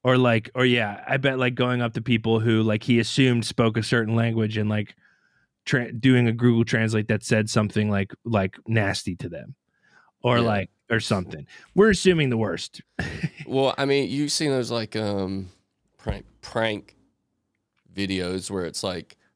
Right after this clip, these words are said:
Speaker 2: that you, like, go out and basically just creep women out at the beach.
Speaker 1: Yes.
Speaker 2: That's a whole
Speaker 1: Yeah.
Speaker 2: genre.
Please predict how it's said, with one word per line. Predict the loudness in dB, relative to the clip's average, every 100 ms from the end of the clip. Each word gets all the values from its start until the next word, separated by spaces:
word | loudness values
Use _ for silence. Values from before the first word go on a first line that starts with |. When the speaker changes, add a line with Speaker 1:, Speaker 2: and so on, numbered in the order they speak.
| _
Speaker 2:
that | -10 -10 -10
you, | -8 -4 -2
like, | -4 -4
go | -4 -2
out | -2 -4
and | -4
basically | -4 -4 -6
just | -6 -8 -10
creep | -12 -6 -6 -6 -10
women | -8 -6 -4 -4
out | -4 -4
at | -8
the | -10
beach. | -6 -6 -8 -12 -2
Speaker 1:
Yes. | 0 0 -2 -6 -8 _ _ _ _
Speaker 2:
That's | -10 -8
a | -6
whole | -2 0 -2
Speaker 1:
Yeah. | -2
Speaker 2:
genre. | -2 0 0 -2 -10